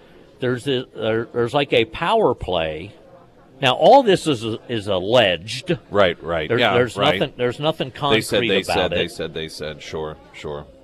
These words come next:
Speaker 1: But when you, when you get to the point, see, I actually, one of my clients out there was a former mayor of Willard.
Speaker 2: Okay.
Speaker 1: So when I'd go out there and work on his equipment, we'd get into topics of discussion 'cause he used to be a listener to the show, too.
Speaker 2: Mm.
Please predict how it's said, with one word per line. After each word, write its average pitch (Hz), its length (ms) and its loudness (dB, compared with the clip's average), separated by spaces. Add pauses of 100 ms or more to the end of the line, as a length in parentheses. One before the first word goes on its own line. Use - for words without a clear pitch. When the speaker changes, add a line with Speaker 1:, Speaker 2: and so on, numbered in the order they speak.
Speaker 1:
But 151 300 4
when 151 200 0
you, 160 560 0
when 131 200 -8
you 135 140 -2
get 170 280 -2
to 175 80 2
the 127 120 -2
point, 131 460 -4
see, 131 80 -2
I 123 160 0
actually, 131 300 -6
one 131 240 0
of 123 100 -2
my 113 200 -2
clients 160 560 -4
out 92 220 -4
there 92 300 -4
was 127 320 4
a 107 120 2
former 113 400 -4
mayor 92 440 -4
of 82 120 -10
Willard. 78 400 -4 (120)
Speaker 2:
Okay. 73 280 -6 (760)
Speaker 1:
So 127 240 4
when 113 200 0
I'd 120 220 2
go 117 160 4
out 117 220 4
there 107 220 2
and 95 140 -4
work 113 240 -2
on 95 100 -6
his 95 220 -6
equipment, 101 580 0
we'd 110 200 -6
get 107 220 0
into 104 240 -4
topics 101 500 -2
of 95 160 -2
discussion 95 560 -4
'cause 104 160 -8
he 104 80 -6
used 104 220 -8
to 101 60 -16
be 90 140 -8
a 85 60 -6
listener 90 340 -8
to 71 60 -14
the 78 120 -14
show, 104 320 -2
too. 104 360 -6
Speaker 2:
Mm. 80 120 -18